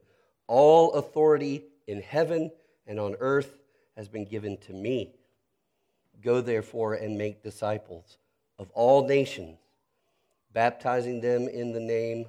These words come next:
of the Father and of the Son and of the Holy Spirit, teaching them to observe all that I have commanded you. And behold, I am with you always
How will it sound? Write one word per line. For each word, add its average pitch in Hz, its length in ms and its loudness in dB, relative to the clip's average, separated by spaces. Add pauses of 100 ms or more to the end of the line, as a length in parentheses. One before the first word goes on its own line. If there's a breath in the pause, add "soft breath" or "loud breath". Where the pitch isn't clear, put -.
of 104 120 -16
the 104 80 -18
Father 107 480 -6
and 101 200 -12
of 98 140 -12
the 101 100 -14
Son 101 460 -16 (240)
and 104 140 -12
of 98 100 -14
the 95 80 -12
Holy 95 260 -12
Spirit, 87 460 -20 (640)
teaching 127 440 -12
them 104 280 -6
to 107 140 -10
observe 95 440 -12
all 113 280 0
that 123 180 -4
I 110 140 -2
have 107 140 -8
commanded 98 540 -14
you. 92 180 -20
And 101 140 -16
behold, 110 480 -8 (680)
I 123 220 0
am 117 280 -4
with 120 300 -6
you 90 180 -16 (680)
always 107 760 -2